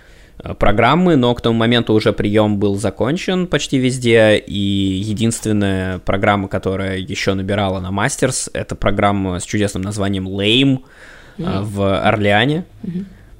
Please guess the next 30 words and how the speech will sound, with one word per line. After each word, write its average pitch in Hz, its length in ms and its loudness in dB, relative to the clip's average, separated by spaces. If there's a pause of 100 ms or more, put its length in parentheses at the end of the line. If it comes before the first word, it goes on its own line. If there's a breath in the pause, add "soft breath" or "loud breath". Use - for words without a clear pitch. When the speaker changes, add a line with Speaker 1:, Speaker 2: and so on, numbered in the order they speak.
(160)
Speaker 1:
Эта - 320 -8
программа 120 440 2
ориентированная 110 520 2
как - 160 -10
раз - 240 -4
на 92 240 -6
тех, - 220 -4
кто 71 300 -8
планировал 90 460 -6
переехать. 135 540 -2
Там 101 120 -4
что-то - 260 -4
про - 160 -6
международный 101 1200 -2
студенческий 98 720 -2
обмен 117 800 0
и 95 400 -8
изучение 98 460 -2
французского, 117 720 2
бизнес 92 380 -4
английского, 104 1300 2
то 87 80 -10
есть - 160 -12
про - 180 0
всё 147 240 2
и 107 220 2
ни 95 120 -4
о 92 80 -4
чём 95 540 -4
конкретном. 131 600 -4